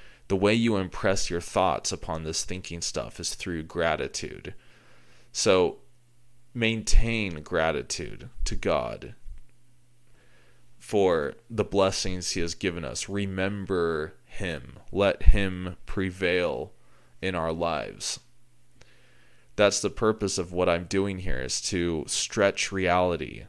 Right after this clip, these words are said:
not to, not to limit vision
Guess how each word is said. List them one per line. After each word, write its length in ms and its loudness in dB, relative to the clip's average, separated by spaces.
not 360 -2
to, 580 0
not 340 2
to 220 0
limit 460 0
vision 840 0